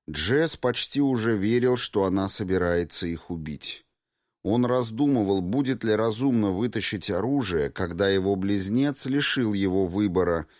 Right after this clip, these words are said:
и вытащил библиотечный пистолет первым, приставив тот дулом к затылку Аниты, пока она открывала дверь. «Давай внесем ясность», — сказал Брэндон. «Если ты что-то задумала, то умрешь быстрее, чем мы рухнем на землю.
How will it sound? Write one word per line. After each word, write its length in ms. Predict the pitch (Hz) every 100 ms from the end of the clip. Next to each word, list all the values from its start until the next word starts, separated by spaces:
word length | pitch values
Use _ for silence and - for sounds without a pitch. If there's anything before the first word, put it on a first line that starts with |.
| _ _ -
и 80 |
вытащил 640 | 101 113 160 160 135 151 131
библиотечный 880 | 123 110 113 113 - 131 - 120
пистолет 640 | 110 107 - 104 110 120 -
первым, 560 | - 92 76 71 65 - _ _ _
приставив 600 | 98 98 - 113 95 92 -
тот 340 | 123 127 101
дулом 440 | 85 127 127 127 104
к 40 |
затылку 600 | 87 90 - 98 90 107
Аниты, 500 | 104 113 113 80 -
пока 460 | - 82 - 82 80
она 260 | 80 87
открывала 640 | 104 - 92 82 80 73 78
дверь. 480 | 73 76 53 - - _ _ _ _ -
«Давай 280 | 135 170 190
внесем 400 | 175 147 151 127
ясность», — 840 | 98 85 - - - - - -
сказал 500 | - - 90 78 82
Брэндон. 560 | 73 82 67 50 50 50 _ _ _ _ _ -
«Если 460 | 110 190 170 165
ты 180 | 147 170
что-то 380 | 135 170 151 156
задумала, 600 | 160 151 190 170 107 87
то 200 | - 151
умрешь 540 | 151 147 175 185 107
быстрее, 680 | 92 131 - 151 160 135 104
чем 240 | - 117
мы 240 | 127 156 131
рухнем 420 | 147 - 131 120
на 140 | 113
землю. 500 | 92 85 60 52 -